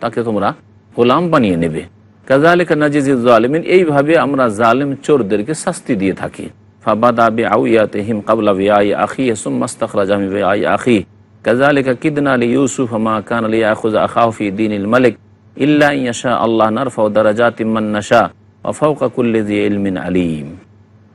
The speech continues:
তাহলে ইয়াকুব আলাইহিস সালামের দিনে শরীয়তি বিধান ছিল যে কোনো ব্যক্তি চুরি করলে সেই চোরকে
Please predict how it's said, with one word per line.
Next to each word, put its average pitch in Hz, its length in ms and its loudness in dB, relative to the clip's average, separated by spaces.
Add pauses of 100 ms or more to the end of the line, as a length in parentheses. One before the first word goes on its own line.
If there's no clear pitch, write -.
(220)
তাহলে 131 380 2
ইয়াকুব 117 440 2
আলাইহিস 143 240 0
সালামের 127 640 -2
দিনে 123 440 0 (260)
শরীয়তি 131 400 0
বিধান 120 320 -2
ছিল 127 280 -2
যে 120 120 0
কোনো 135 260 -4
ব্যক্তি 127 340 -2
চুরি 151 280 2
করলে 131 400 -2
সেই 170 500 -2
চোরকে 143 560 0